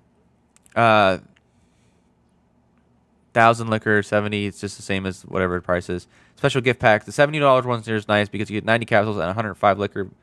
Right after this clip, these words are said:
bottles. That's great. That pack's actually really, really good. Uh, and then, of course, spend, special skin pack is gonna be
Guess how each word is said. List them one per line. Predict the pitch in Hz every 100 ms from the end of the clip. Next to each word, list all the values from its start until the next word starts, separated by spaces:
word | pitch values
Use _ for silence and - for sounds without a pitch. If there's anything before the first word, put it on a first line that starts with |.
| _ _ _
bottles. | 104 107 104
That's | 101 104 -
great. | 117 107 - _ _ -
That | 101
pack's | - 104
actually | 92 98 101
really, | 95
really | 90
good. | 92 101 95 - _ _ _ _ _
Uh, | 95 98 80
and | 104
then, | 101
of |
course, | 101 104
spend, | - 101 101 - _ _
special | - 123 120
skin | - 123
pack | 123 120 110 -
is | 101 101
gonna | 104 98
be | 98 95